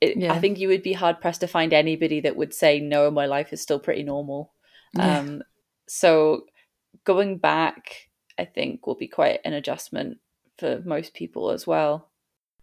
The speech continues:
Speaker 2: Yeah, I have been doing one of these long-term studies where you get sent a survey every week, um, and it's following up people's mental health through the outbreak. And I wonder how long they'll continue, you know, once we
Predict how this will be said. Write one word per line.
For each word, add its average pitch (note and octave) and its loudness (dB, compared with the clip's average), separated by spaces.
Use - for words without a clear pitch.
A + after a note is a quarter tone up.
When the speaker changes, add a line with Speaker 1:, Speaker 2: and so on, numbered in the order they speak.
Speaker 2:
Yeah, G#3+ 4
I G#3+ 2
have G#3+ 2
been A3+ 2
doing G#3+ 0
one G3 2
of G3 -4
these F#3 -6
long-term E3 0
studies F3+ 0
where F3 -4
you F3+ -6
get - 0
sent - -2
a - -10
survey F3 0
every E3 -4
week, - -8
um, D#3 -6
and E3+ -8
it's - -8
following D#3 -2
up - -8
people's - -8
mental D#3+ -4
health E3 -6
through G3 -4
the - 0
outbreak. G3 -4
And F#3 0
I F3 2
wonder F#3+ 2
how F#3+ 2
long F3+ 0
they'll F3+ -4
continue, E3 -2
you F3 -2
know, D3 0
once D3 -4
we D#3 -2